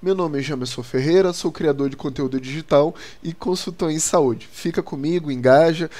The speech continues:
mas também se inscreve logo no canal, ative as notificações, deixe o seu, o seu like e a, e a sua curtida e também faça o seu comentário, além de divulgar o nosso canal, divulgar esse vídeo, tá bom? Então vamos lá.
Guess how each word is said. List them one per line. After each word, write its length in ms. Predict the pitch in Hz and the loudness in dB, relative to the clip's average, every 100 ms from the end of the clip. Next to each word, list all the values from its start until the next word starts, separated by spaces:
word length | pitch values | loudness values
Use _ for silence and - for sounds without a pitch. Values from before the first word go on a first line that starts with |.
| - - | -18 -8
mas 160 | 170 - | -6 -6
também 340 | 175 147 175 | -4 -4 -2
se 160 | - 180 | -2 -2
inscreve 540 | - - 220 220 196 | -4 -2 -2 0 2
logo 300 | 160 160 160 | 2 2 0
no 120 | 156 | -8
canal, 460 | - 131 123 147 151 | -6 -4 0 0 0
ative 300 | 151 202 196 | -2 -4 -4
as 100 | 196 | -4
notificações, 880 | 156 - - 139 120 147 147 156 - - - - | -8 -10 -6 -4 -4 -4 -6 -8 -10 -14 -14 -14
deixe 480 | 143 175 269 294 240 | 0 2 2 -2 -4
o 40 | |
seu, 240 | - 180 143 - - | -4 -2 -4 -6 -10
o 60 | - | -8
seu 220 | - 156 | -2 2
like 420 | 139 156 185 - | 4 6 4 4
e 40 | 170 | 2
a, 120 | 160 151 | 2 0
e 100 | 143 | -2
a 40 | |
sua 200 | - 190 | -2 -6
curtida 680 | 190 170 - 160 180 175 170 - - - | -6 -14 -10 -6 -2 -2 -2 -8 -16 -10
e 60 | |
também 420 | 170 185 139 151 - - - | -6 -2 -2 -4 -8 -12 0
faça 280 | 139 135 | 2 2
o 40 | 156 | -4
seu 160 | - | -8
comentário, 600 | 139 135 120 120 139 139 | -8 -6 -4 2 4 4
além 320 | 120 117 127 139 | 2 0 -2 -6
de 140 | 135 | -10
divulgar 480 | 131 139 139 131 123 | -10 -10 -6 0 0
o 80 | 127 | 0
nosso 260 | 120 120 | -2 -4
canal, 440 | - 156 131 113 123 | -6 -6 -2 -2 -4
divulgar 360 | 135 139 123 | -8 -4 -4
esse 220 | 156 - | -2 -6
vídeo, 380 | 175 123 - - - | -8 -10 -12 -16 -10
tá 100 | - | -6
bom? 280 | 120 190 226 - - - - | -2 -2 -4 -14 -20 -20 -12
Então 300 | - 208 180 | -8 -6 -2
vamos 340 | 165 190 202 | -4 -2 0
lá. 240 | 123 - | 0 0